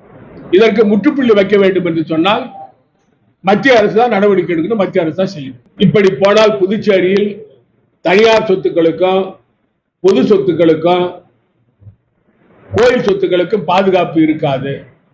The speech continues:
ஏற்கனவே பல புகார்கள் புதுச்சேரி மாநிலத்தில் இந்த என் ஆர் காங்கிரஸ் ஆட்சி வந்த பிறகு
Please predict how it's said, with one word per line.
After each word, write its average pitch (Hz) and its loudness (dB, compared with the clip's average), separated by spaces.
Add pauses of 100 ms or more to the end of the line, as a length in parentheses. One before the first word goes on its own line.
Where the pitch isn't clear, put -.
(640)
ஏற்கனவே 214 2
பல 196 0 (140)
புகார்கள் 196 0 (1160)
புதுச்சேரி 202 2
மாநிலத்தில் 185 0
இந்த 175 2
என் 185 2
ஆர் 214 4
காங்கிரஸ் 180 0
ஆட்சி 165 -2
வந்த 156 2
பிறகு 156 0